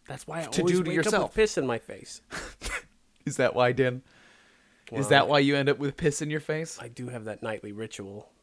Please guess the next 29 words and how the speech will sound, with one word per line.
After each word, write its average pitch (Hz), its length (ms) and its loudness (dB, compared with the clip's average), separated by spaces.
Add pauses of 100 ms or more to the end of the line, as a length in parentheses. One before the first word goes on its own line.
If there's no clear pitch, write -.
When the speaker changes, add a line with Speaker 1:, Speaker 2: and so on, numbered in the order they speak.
Speaker 1:
that 98 200 -10 (140)
also 113 340 -4
involves 101 320 -10
peeing 104 280 -10
in 101 120 -8
my 98 120 -12
own 101 120 -12
face. 110 180 -6
Speaker 2:
Yeah, 143 140 8
I 151 40 8
was 160 140 4
thinking 175 260 4
it 135 100 4
was 135 100 -2
probably 123 360 6
that 113 300 4
one 85 300 -10
was, 117 480 -6 (680)
was 131 240 0
more. 113 440 2
Speaker 1:
I 214 220 10
think 185 300 2
that 131 160 4
they're 120 400 4
unrelated. 101 680 -6 (260)
<laughs> 294 260 -12
Speaker 2:
Look, 220 200 12
let's 233 260 10
not, 262 260 12